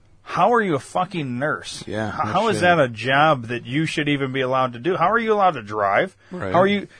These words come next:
Speaker 1: You can't. These are things that make you unqualified to do certain jobs.
Speaker 2: Mm-hmm.
Speaker 1: And, you know, I'm not saying, you know, but you just,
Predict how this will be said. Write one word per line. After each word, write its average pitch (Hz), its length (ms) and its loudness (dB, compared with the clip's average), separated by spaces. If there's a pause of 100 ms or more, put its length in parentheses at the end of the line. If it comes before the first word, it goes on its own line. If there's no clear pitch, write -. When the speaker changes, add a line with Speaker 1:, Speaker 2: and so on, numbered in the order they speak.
Speaker 1:
You 247 180 2
can't. 254 600 2 (560)
These 254 260 -2
are 294 160 4
things 262 440 0
that 214 200 2 (140)
make 220 340 -4
you 226 200 2
unqualified 185 880 4
to 151 80 -8
do 170 200 4
certain 156 480 0
jobs. 117 460 2
Speaker 2:
Mm-hmm. 110 380 -8 (420)
Speaker 1:
And, 143 400 0 (560)
you 165 180 0
know, 170 100 0
I'm 180 160 2
not 226 220 0
saying, 233 480 0 (580)
you 185 220 -8
know, 185 100 -8
but 170 160 -14
you 208 160 -2
just, 233 360 -2